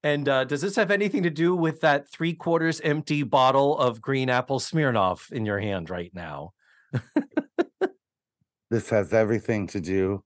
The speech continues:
Speaker 2: with you coming over and us snuggling by the, by the Netflix fireplace fire and
Speaker 1: Mm-hmm.
Speaker 2: playing, playing a, a rousing game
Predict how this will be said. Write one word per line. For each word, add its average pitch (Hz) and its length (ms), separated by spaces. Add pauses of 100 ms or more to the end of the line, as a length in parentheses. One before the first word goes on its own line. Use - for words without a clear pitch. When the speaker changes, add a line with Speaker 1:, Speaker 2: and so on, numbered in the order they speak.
Speaker 2:
with 85 220 (120)
you 98 160
coming 110 380
over 101 240
and 95 80
us 82 180
snuggling 131 840
by 110 260
the, 95 320
by 98 220
the 87 100
Netflix 110 1000 (520)
fireplace 110 800
fire 104 560 (560)
and 120 280
Speaker 1:
Mm-hmm. 156 80
Speaker 2:
playing, 117 400
playing 120 360
a, 95 260 (100)
a 101 120
rousing 104 720
game 76 440